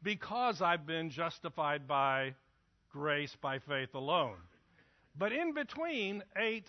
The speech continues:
and twelve are nine, ten, and eleven. And we've been working our way through these because Paul looks back and says, "Okay, but what about the Jews? Did God mess up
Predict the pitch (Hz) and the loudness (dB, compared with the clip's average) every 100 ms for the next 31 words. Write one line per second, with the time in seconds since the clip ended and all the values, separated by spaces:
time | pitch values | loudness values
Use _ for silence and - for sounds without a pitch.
0 | - 175 170 165 160 - 285 254 151 156 | -8 -2 -2 -2 -4 0 4 6 6 4
1 | 180 180 - - 147 143 143 143 143 - | -2 -8 -14 -4 0 4 4 2 0 -4
2 | 139 143 139 139 151 147 147 147 151 214 | 0 2 0 -4 -4 -4 -2 -2 2 2
3 | 214 127 90 - _ _ _ - 175 196 | 2 -2 -10 -16 _ _ _ -2 0 0
4 | 196 208 202 320 - 262 240 214 208 220 | 0 0 2 2 0 -4 2 2 2 0
5 | 202 - 233 330 254 143 143 160 160 - | -2 -4 -4 -4 -2 -2 -2 -2 -6 -4
6 | 180 170 202 196 - - _ - 262 311 | -4 0 2 2 0 -14 _ -2 6 6
7 | 311 302 - _ 196 175 294 - 247 254 | 6 2 -6 _ -10 -4 -4 -4 0 0
8 | 240 233 180 226 196 220 285 226 226 220 | 0 -6 -4 -2 0 -2 -4 -2 0 0
9 | - _ - 220 185 190 294 302 220 233 | -4 _ -4 -4 0 2 2 2 2 2
10 | 220 220 185 147 220 220 123 90 80 - | 2 -4 -6 -4 -2 0 -2 -8 -18 -20
11 | _ - _ - 240 175 135 254 339 330 | _ -20 _ -4 -4 -2 4 8 10 8
12 | 233 180 185 214 294 - 254 233 117 - | 4 -4 -2 0 0 0 2 2 2 -4